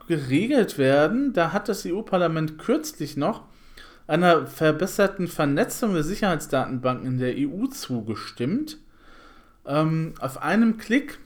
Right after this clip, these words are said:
sollen die Beamten dann alle E-U-Informationssysteme abfragen können. Es soll dann auch einen gemeinsamen Dienst für Fingerabdrücke und Gesichtsbilder, ähm,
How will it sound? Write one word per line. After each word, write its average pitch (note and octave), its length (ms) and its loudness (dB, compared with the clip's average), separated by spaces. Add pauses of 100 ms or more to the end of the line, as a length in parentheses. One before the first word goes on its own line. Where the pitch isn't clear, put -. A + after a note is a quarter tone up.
(140)
sollen E3 500 2
die D#3 140 -4
Beamten D#3 520 0
dann D#3+ 160 0
alle D3 220 0
E-U-Informationssysteme E3 1500 -2
abfragen G#2+ 640 0 (100)
können. F#3+ 400 -4 (960)
Es C#3+ 240 -6
soll F3+ 220 6
dann E3 180 0
auch E3 260 -2
einen E3 240 -2
gemeinsamen D3+ 520 0
Dienst D3 240 -6
für C3 80 -20
Fingerabdrücke E3+ 640 -4
und D3 200 -8
Gesichtsbilder, D3+ 920 -2 (560)
ähm, D#3 480 0